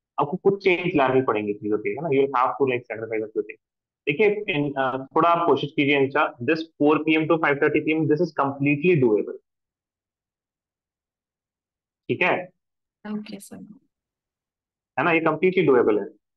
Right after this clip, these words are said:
Speaker 1: आप समझिए तो चीज को, मतलब, आपके पापा आ रहे हैं, आधे घंटे बाद कभी-कभी वो कहीं और निकल भी जाते होंगे, ऑफिस के बाद।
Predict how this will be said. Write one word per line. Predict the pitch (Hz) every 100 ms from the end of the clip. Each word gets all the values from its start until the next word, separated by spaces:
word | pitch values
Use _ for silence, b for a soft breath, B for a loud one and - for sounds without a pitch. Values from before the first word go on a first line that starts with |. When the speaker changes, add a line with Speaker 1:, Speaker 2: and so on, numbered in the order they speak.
| -
Speaker 1:
आप | 165 175 165 165 -
समझिए | 196 208
तो | 220 208
चीज | 196 180
को, | 175
मतलब, | 160 170 - _ _ _ _ -
आपके | 139 143 170 - _ _ _
पापा | 135 135 147
आ | 139
रहे | 143
हैं, | 147 147 135 - _ _ _ _ _ _ _ _ _ _ 123
आधे | 135 151
घंटे | 156 151
बाद | 151 151
कभी-कभी | 151 147 147
वो | 156
कहीं | 156 151
और | 151 147
निकल | 139 147
भी | 143
जाते | 113 -
होंगे, | - - _ _ _ _ _ _ _ _
ऑफिस | 123 - 127
के | 113
बाद। | 98 98